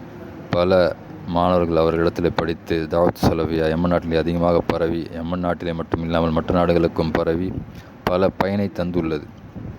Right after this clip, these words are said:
இதை அஷேக் இப்னு பாஸ் ரஹிமஹுல்லா மற்றும்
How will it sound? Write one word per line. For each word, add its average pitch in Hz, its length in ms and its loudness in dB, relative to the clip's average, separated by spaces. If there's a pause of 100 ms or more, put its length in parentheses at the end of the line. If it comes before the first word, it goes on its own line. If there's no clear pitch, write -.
(300)
இதை 92 320 2 (540)
அஷேக் 85 380 2
இப்னு 85 200 4
பாஸ் 82 240 2
ரஹிமஹுல்லா 80 480 2
மற்றும் 78 440 -2